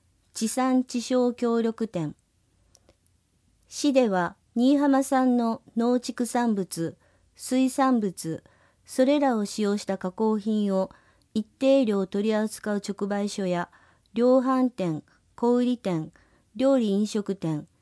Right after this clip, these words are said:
宿泊施設などを、市長が地産地消協力店として認定しています。協力店七事業所、十三店舗、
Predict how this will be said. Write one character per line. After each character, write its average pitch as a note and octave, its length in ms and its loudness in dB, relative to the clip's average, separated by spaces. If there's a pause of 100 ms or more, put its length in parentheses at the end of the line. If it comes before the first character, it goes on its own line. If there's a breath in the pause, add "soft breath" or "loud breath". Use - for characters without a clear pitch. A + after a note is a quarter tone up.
(240)
宿 C4 300 0
泊 C4 300 0
施 C4+ 120 -6
設 A#3+ 280 -4
な F#3 140 -2
ど D#3+ 200 -4
を、 D3 160 -8 (360 soft breath)
市 - 220 -10
長 B3 300 4
が F#3 260 0 (400)
地 A#3 160 -2
産 C#4 340 4
地 C4 160 -2
消 C4 300 2
協 B3+ 280 2
力 B3 240 0
店 F#3+ 260 -2
と F3 140 -4
し - 100 -10
て - 240 -4 (100)
認 A3+ 240 2
定 A3 200 0
し - 80 -8
て G#3 120 -6
い G3 100 0
ま F3+ 160 -2
す。 - 240 -14 (680 soft breath)
協 C#4+ 280 6
力 C#4 260 2
店 F#3+ 420 -2
七 A3 320 2
事 A3 160 -2
業 G#3+ 240 0
所、 F#3+ 360 -2 (420)
十 C4 240 2
三 C4 320 2
店 B3 340 2
舗、 E3 240 -2